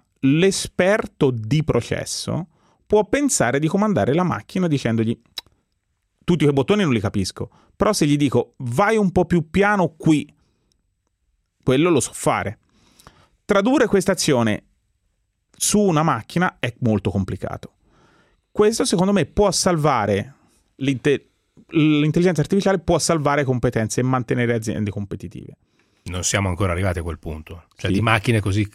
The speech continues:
Speaker 2: così
Speaker 1: Ci sono già.
Speaker 2: Ah sì? Così brave pe-, da,
Speaker 1: Ci stiamo
Speaker 2: da
Speaker 1: arrivando.
Speaker 2: tradurre
Speaker 1: Ci stiamo arrivando.
Speaker 2: Mm.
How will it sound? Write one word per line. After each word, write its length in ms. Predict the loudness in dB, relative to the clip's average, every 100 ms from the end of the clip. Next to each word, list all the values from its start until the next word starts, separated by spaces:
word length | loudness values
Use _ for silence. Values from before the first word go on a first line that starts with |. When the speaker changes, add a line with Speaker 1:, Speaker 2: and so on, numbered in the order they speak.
| -16
Speaker 2:
così 440 | -6 -2 0 -2 -2 -10
Speaker 1:
Ci 100 | -4
sono 160 | 0 0
già. 200 | 0 -4 _ _ _
Speaker 2:
Ah 100 | -12
sì? 340 | -8 -8 -10
Così 240 | -6 0 4
brave 520 | 6 6 6 4 2
pe-, 260 | 0 -6
da, 800 | -8 -12 -14 -14 -14 -14 -12 -8
Speaker 1:
Ci 120 | -2
stiamo 220 | 0 2 4
Speaker 2:
da 60 |
Speaker 1:
arrivando. 380 | 4 4 4 4
Speaker 2:
tradurre 600 | 4 4 6 6 6 2 -2
Speaker 1:
Ci 60 |
stiamo 180 | -2 0
arrivando. 360 | 2 0 -2
Speaker 2:
Mm. 40 | -8